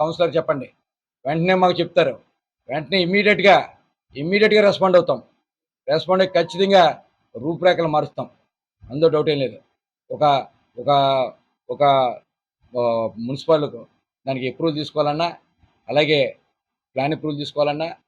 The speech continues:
లేదా ఒక పనులు కట్టాలన్నా, అలాగే ఏదన్నా సాల్వెన్సీలు కావాలన్నా, ఏం కావాలన్నా ఎక్కడ కూడా ఎవ్వరికి కూడా అక్కడ గవర్నమెంట్ కట్టి తప్ప ఒక్క రూపాయి ఎవ్వరికి ఇదివరకు ఇవ్వాల్సిన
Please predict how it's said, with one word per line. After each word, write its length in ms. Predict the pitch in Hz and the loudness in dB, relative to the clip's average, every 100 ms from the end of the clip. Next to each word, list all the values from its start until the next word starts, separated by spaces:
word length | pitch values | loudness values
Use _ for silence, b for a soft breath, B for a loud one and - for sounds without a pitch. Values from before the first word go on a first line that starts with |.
| _ _ 139 | _ _ -6
లేదా 140 | 147 135 | -4 -4
ఒక 80 | 120 131 | -4 -8
పనులు 260 | 151 165 160 | -4 -2 -2
కట్టాలన్నా, 460 | 151 151 151 156 175 - _ _ _ _ | -2 0 -2 -6 -10 -12 _ _ _ _
అలాగే 300 | 120 147 151 139 113 _ _ - | -2 0 0 -2 -4 _ _ -10
ఏదన్నా 320 | 139 170 170 151 - _ - | -4 0 2 0 -4 _ -6
సాల్వెన్సీలు 460 | 143 165 175 165 147 | 0 0 0 -4 0
కావాలన్నా, 320 | 156 156 170 165 _ _ - | 0 0 -4 -10 _ _ -10
ఏం 200 | 135 180 175 | -4 -4 0
కావాలన్నా 440 | 160 185 190 180 143 - _ _ _ _ _ - | 4 6 6 0 -2 -8 _ _ _ _ _ -14
ఎక్కడ 260 | 131 185 175 170 | -4 2 4 6
కూడా 140 | 165 147 147 | 6 6 4
ఎవ్వరికి 360 | 147 165 170 156 | 2 0 0 0
కూడా 160 | 156 143 - _ _ _ - | 2 0 -2 _ _ _ -18
అక్కడ 200 | 127 143 120 | -8 -6 0
గవర్నమెంట్ 440 | 135 156 160 165 135 | 2 2 2 -4 -2
కట్టి 220 | 151 - 180 | -4 -2 0
తప్ప 180 | 170 170 202 165 - _ _ - | 0 4 2 2 -8 _ _ -12
ఒక్క 280 | 135 - 147 | -12 -4 -2
రూపాయి 260 | 147 143 165 | 0 2 2
ఎవ్వరికి 280 | 151 151 160 151 | 4 2 0 -2
ఇదివరకు 300 | 151 147 151 | -2 -2 -2
ఇవ్వాల్సిన 380 | 139 143 131 | -2 -6 -6